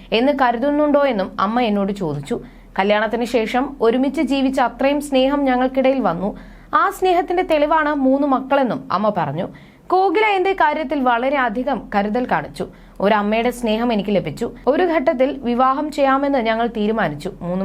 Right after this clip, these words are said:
മാസം മുൻപ് ഒഫീഷ്യൽ കല്യാണം നടന്നു. ഒരു ദിവസം എന്റെ മനസ്സിൽ തോന്നിയതാണ്, കേരളത്തിൽ ഞായറാഴ്ച സ്വർണ്ണക്കടകൾ തുറക്കില്ല, കട തുറപ്പിച്ച് താലി വാങ്ങി. കേരളത്തിലെ താലിമാല തമിഴ്നാട്ടിലേതുപോലെയല്ല. കോകിലയ്ക്ക് താലിയാണ് കെട്ടുന്നതെന്ന്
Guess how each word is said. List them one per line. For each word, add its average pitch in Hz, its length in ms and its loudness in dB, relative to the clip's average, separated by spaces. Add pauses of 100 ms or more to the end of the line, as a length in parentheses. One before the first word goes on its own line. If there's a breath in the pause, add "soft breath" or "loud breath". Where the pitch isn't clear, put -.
മാസം 202 240 -2
മുൻപ് 208 220 2 (160)
ഒഫീഷ്യൽ 247 420 -2 (500 loud breath)
കല്യാണം 240 500 2
നടന്നു. 165 280 -2 (380 loud breath)
ഒരു 370 160 2
ദിവസം 381 280 0 (140)
എന്റെ 285 220 2
മനസ്സിൽ 277 300 -2 (120)
തോന്നിയതാണ്, 277 500 2 (140)
കേരളത്തിൽ 247 420 2 (140)
ഞായറാഴ്ച 240 520 0 (140)
സ്വർണ്ണക്കടകൾ 240 600 0 (120)
തുറക്കില്ല, 185 400 -2 (440 loud breath)
കട 196 120 2 (100)
തുറപ്പിച്ച് 214 400 0 (120)
താലി 214 280 0
വാങ്ങി. 247 240 0 (140)
കേരളത്തിലെ 269 440 2 (120)
താലിമാല 254 440 2 (240)
തമിഴ്നാട്ടിലേതുപോലെയല്ല. 226 1200 0 (480 loud breath)
കോകിലയ്ക്ക് 359 460 2 (100)
താലിയാണ് 277 560 2
കെട്ടുന്നതെന്ന് 247 580 0